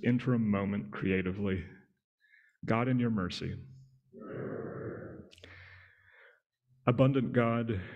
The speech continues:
we rejoice in the beauty of creation,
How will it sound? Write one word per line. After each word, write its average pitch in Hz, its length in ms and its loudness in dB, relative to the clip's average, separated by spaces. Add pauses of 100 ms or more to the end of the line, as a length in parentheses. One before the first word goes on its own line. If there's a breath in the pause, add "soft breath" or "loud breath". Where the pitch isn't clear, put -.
(240 loud breath)
we 127 120 4
rejoice 123 560 4
in 131 80 4
the 113 80 4
beauty 120 380 4
of - 140 -4
creation, 98 760 -2